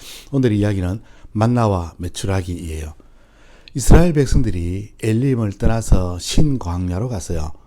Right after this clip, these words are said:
이곳은 신의 산이 있었어요. 처음 수르 광야에서 이제 신광야로 이동했어요. 이때가, 어, 애굽에서 나온 지 두 달하고도 십오 일, 즉 사십오 일이 되는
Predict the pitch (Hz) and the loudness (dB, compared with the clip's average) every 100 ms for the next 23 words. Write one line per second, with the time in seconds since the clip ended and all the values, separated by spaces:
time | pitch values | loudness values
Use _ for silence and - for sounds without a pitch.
0 | - - - - 123 107 98 95 - - | -20 -20 -12 -4 -4 -2 -4 -4 -6 -2
1 | 123 123 104 95 98 117 92 - - 78 | 0 4 4 4 -2 -4 -4 -2 -2 -4
2 | - - - - - - - _ - - | -8 -14 -20 -20 -20 -20 -20 _ -20 -2
3 | - - 147 147 - 175 170 143 95 98 | 8 8 8 0 -4 0 2 2 2 0
4 | 104 98 85 80 85 82 85 - - 175 | 0 0 -2 -6 -6 -6 -6 -4 4 4
5 | 170 131 92 87 85 80 101 80 76 76 | 4 0 -2 -4 -6 -6 -8 -8 -10 -12
6 | 73 69 - - - - - - 110 120 | -14 -16 -18 -20 -20 -20 -20 -14 -8 -4
7 | 98 82 92 135 - - - - - 76 | -4 -4 -6 -8 -12 -20 -20 -20 -20 -18
8 | 82 - 110 92 92 87 87 87 85 - | -10 -6 -4 -4 -2 -2 -4 -8 -12 -8
9 | 120 131 131 127 131 131 123 - - 104 | -4 -4 -4 -4 -2 -4 -8 -14 -12 -10
10 | 90 85 87 - 135 90 90 98 82 92 | -8 -8 -8 -6 -6 -4 -4 -6 -8 -8
11 | - 107 113 143 98 107 127 95 87 90 | -4 -4 -2 -4 -2 -2 -2 -4 -4 -4